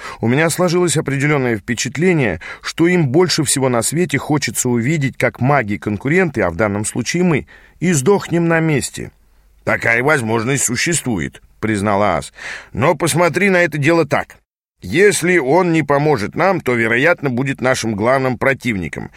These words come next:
И нам, прежде чем составлять планы, желательно получить представление о том, что он может, а чего не может сделать.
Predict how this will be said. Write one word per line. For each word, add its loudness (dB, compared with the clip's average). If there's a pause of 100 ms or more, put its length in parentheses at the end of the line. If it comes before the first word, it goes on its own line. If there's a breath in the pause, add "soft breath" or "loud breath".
(220 loud breath)
И -2
нам, 2
прежде 0
чем -2
составлять -2
планы, 2 (320 loud breath)
желательно 2
получить -2
представление 0
о -2
том, 0
что 2
он 2
может, 0 (100)
а 0
чего 2
не 0
может 0
сделать. -2